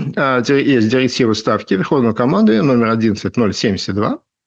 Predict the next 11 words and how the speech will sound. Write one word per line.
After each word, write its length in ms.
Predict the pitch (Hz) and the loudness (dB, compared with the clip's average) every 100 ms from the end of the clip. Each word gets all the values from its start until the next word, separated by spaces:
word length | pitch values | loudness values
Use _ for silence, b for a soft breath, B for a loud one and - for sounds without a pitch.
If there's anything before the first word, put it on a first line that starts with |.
| _ _ _ _ _ _ - | _ _ _ _ _ _ -6
совершенно 440 | 120 113 139 127 | -4 0 0 0
отчётливой 440 | 120 139 - 107 | 2 -2 0 -2
подписью 480 | 101 117 - 101 107 | 0 -2 -2 -6 -4
товарища 460 | 117 110 107 92 - | -2 0 0 -2 -8
Сталина, 420 | - 175 233 180 | -4 0 0 0
опубликованной 640 | 120 110 110 107 104 101 | -2 0 0 0 0 0
ещё 180 | 98 117 | 0 -2
в 40 | 104 | 0
девяносто 420 | 113 110 104 107 | 0 0 -2 -4
пятом 360 | 110 98 104 | -4 -2 -2
году. 360 | 101 110 254 - | 0 0 0 -4